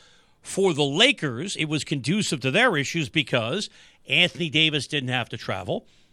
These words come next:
Plenty of time for rest and recovery. So it lined up perfectly to maximize his skill set.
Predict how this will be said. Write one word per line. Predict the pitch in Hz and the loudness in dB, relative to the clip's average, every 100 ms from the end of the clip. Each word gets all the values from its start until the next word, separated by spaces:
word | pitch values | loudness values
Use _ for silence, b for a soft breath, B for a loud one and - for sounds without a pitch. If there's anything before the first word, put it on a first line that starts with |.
| b - | b -16
Plenty | - 185 226 220 165 | -4 0 2 2 0
of | - | 0
time | 139 139 127 | -2 -2 -4
for | 139 139 | -4 -4
rest | 107 123 123 - | -2 0 0 -2
and | 135 107 | -4 -4
recovery. | 95 - 220 127 120 | -4 4 4 4 -4
So | 110 147 139 B B B B | 0 2 2 B B B B
it | 180 190 | -8 -2
lined | 175 170 151 | 0 2 0
up | 147 - | -2 -4
perfectly | - 233 214 165 123 110 117 160 b b b b b - | -2 -2 0 -4 -4 -6 -6 -8 b b b b b -4
to | 151 | -2
maximize | 151 170 170 - 151 147 143 120 | 4 6 6 2 2 2 0 0
his | 208 196 | -2 -2
skill | - 127 95 | -4 -6 -6
set. | - - - - | -10 -12 -14 -18